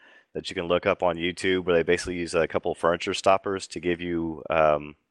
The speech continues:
a little bit more feeling in the pedal. I didn't quite go the same way they did, but something similar, and it helps a ton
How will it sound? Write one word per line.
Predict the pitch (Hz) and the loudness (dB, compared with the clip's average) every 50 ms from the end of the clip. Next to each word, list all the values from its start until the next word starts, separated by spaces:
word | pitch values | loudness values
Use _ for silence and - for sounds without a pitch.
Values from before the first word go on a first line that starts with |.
| _ - - _ _ _ _ _ _ _ _ _ _ _ _ _ _ _ _ _ _ _ _ _ _ - | _ -20 -20 _ _ _ _ _ _ _ _ _ _ _ _ _ _ _ _ _ _ _ _ _ _ -8
a | 82 82 78 | -4 -2 0
little | 85 95 95 | 0 2 2
bit | 87 90 | 2 4
more | 92 87 82 | 6 4 4
feeling | - - 90 90 95 95 98 | 4 4 2 4 4 4 2
in | 95 | 0
the | 87 - | -2 0
pedal. | - 95 98 104 107 110 - - - | 2 2 4 4 4 2 0 -6 -6
I | 90 - 87 | -4 -2 0
didn't | 98 101 87 | 0 0 0
quite | 80 - 104 98 95 - - _ _ 85 | 0 2 2 2 2 0 -4 _ _ -4
go | - 98 98 101 | 0 2 2 2
the | 90 85 | 0 -2
same | - - - 98 98 95 | -4 -2 0 0 2 2
way | 95 95 92 90 | 2 2 2 2
they | 92 92 95 | 2 2 2
did, | 95 101 104 107 110 107 101 95 - | 4 4 2 2 2 0 -2 -4 0
but | 87 80 80 78 - - | 2 2 2 2 0 -4
something | - - 98 92 - 87 82 | -4 -4 -4 -4 -4 -8 -6
similar, | - - 80 87 92 95 98 98 | -4 -2 -2 0 2 2 2 2
and | - - 82 82 | 2 2 2 2
it | - - | 0 0
helps | - 87 92 92 87 - - - - | 2 4 4 4 4 2 -2 -2 -2
a | 87 80 | -2 -2
ton | - - 85 82 78 73 69 71 | -2 -4 -4 -2 -2 -2 -6 -8